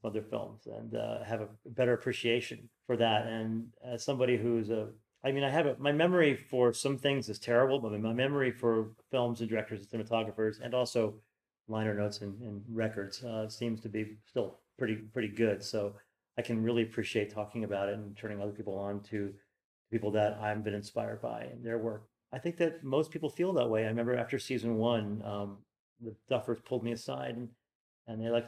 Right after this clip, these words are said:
"You know, you know, you wanna show you this letter that we just got?" And it was from Steven Spielberg. And he was talking about how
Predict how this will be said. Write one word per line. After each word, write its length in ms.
"You 140
know, 100
you 60
know, 220
you 180
wanna 220
show 140
you 60
this 200
letter 240
that 100
we 60
just 220
got?" 240
And 100
it 20
was 140
from 140
Steven 260
Spielberg. 480
And 300
he 380
was 140
talking 320
about 400
how 320